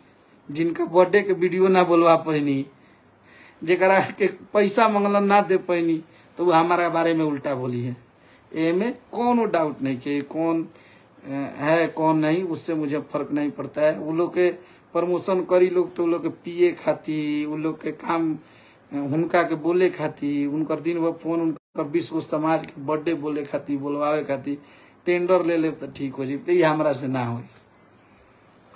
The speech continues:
हमेशा हम अपने म-, अपने मन के राजा हैं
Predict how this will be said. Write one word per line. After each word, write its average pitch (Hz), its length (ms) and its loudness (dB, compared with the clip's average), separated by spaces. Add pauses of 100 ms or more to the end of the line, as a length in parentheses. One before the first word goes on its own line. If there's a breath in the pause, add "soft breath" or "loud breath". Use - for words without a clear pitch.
हमेशा 170 420 0
हम 165 180 4
अपने 165 260 -2
म-, 165 200 2
अपने 165 380 -2
मन 175 280 0
के 156 140 -2
राजा 156 280 4
हैं - 200 -4